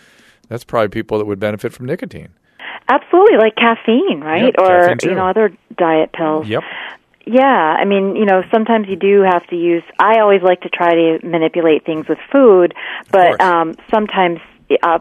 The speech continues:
Speaker 2: you definitely, that you can take advantage of the
Speaker 1: Right, we're,
Speaker 2: pharmaceutical
Speaker 1: we're talk-, we're
Speaker 2: properties.
Speaker 1: talking about really seriously, you know, people are in trouble medically with their, with their body fat. So tell me about the people that can't burn efficiently. Who's that?
Speaker 2: So now this is something that's very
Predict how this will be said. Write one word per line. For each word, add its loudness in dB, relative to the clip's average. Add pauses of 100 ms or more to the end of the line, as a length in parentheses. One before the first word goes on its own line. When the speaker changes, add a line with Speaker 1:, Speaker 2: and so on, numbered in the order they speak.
(120)
Speaker 2:
you -12
definitely, -2
that 2
you -6
can -10
take -4
advantage 0
of 0
the 2
Speaker 1:
Right, 0 (140)
we're, 0 (400)
Speaker 2:
pharmaceutical -4
Speaker 1:
we're 2
talk-, 0
we're -4
Speaker 2:
properties. -2
Speaker 1:
talking 0
about -2
really -2
seriously, -8
you -14
know, -16 (220)
people -10
are -8
in -12
trouble -2
medically -6
with -18
their, -14
with -16
their -14
body -8
fat. -10 (260)
So -2
tell 0
me 0
about 0
the -6
people -8
that -4 (220)
can't -6
burn -4
efficiently. -14 (680)
Who's -8
that? -10 (920)
Speaker 2:
So 2 (260)
now 4
this 2
is 4 (100)
something 0
that's 0
very 2